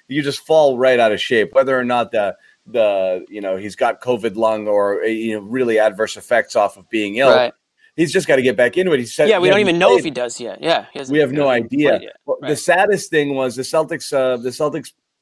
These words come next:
Speaker 1: uh, public relations department has a private Twitter account, which if you're a member of the media, you sign up for. So they send you your tweets, and that's how we get our information for who's in, who's out, and then everybody disseminates it everywhere. And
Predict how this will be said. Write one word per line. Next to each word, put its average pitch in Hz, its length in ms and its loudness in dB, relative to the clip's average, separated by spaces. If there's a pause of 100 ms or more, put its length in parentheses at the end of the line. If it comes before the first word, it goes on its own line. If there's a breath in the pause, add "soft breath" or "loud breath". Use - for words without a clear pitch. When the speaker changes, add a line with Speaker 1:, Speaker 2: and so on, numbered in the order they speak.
(220)
Speaker 1:
uh, 117 260 0
public 143 380 -4
relations 135 460 -2
department 117 460 -2
has 113 120 -4
a 113 40 -6
private 127 440 -2
Twitter 117 360 -2
account, 113 400 -6
which 104 160 -6
if 98 100 -18
you're 117 140 -2
a 113 40 -4
member 117 260 -4
of 113 60 -2
the 110 60 -6
media, 113 380 -4
you 107 100 -8
sign 113 320 -2
up 117 180 -4
for. 110 280 0 (240 loud breath)
So 139 120 -2
they 123 140 4
send 131 260 2
you 127 60 0
your 117 220 0
tweets, 151 360 -2
and 135 80 -6
that's 135 200 -2
how 139 80 -2
we 127 100 -2
get 117 180 0
our 117 140 2
information 110 560 -6
for 101 140 -8
who's 101 260 -8
in, 101 80 -4
who's 95 240 -6
out, 147 220 4
and 127 100 -6
then 110 80 2
everybody 104 320 0
disseminates 98 600 -2
it 101 60 2
everywhere. 98 440 0 (320 loud breath)
And 123 320 2